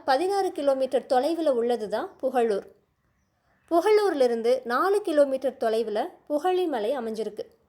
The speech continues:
இங்க வேலாயுதம்பாளையம் அருள்மிகு பாலசுப்பிரமணிய சுவாமி திருக்கோயில் முன்னூத்தி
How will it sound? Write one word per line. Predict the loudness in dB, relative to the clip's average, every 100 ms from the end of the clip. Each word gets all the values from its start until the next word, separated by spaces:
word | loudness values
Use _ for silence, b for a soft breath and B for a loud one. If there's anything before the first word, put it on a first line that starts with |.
| _ _ _ _ _ b b b -2
இங்க | 2 4 4 2 -2 2
வேலாயுதம்பாளையம் | 4 4 2 2 0 0 0 0 -2 -4 -4
அருள்மிகு | -4 -4 -4 -4 0
பாலசுப்பிரமணிய | 2 0 -2 -4 -4 -4 -2 -4
சுவாமி | -4 -4 -4 -4
திருக்கோயில் | -2 -4 -2 -2 -2 -4 -6 -12 -6
முன்னூத்தி | 0 0 0